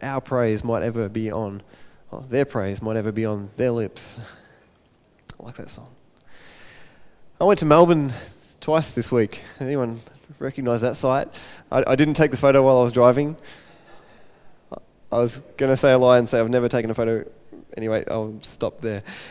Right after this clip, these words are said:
Um, <laughs> I had to go to Melbourne this week twice. Uh, um,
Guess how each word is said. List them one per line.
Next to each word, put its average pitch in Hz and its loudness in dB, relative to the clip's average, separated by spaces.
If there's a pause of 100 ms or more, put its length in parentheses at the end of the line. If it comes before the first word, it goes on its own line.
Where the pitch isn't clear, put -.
(100)
Um, 135 6
<laughs> - 4
I - 2
had 208 12
to 269 6
go 254 12
to 240 12
Melbourne 214 12
this 196 8
week 147 6
twice. 175 6
Uh, 147 8
um, 143 -4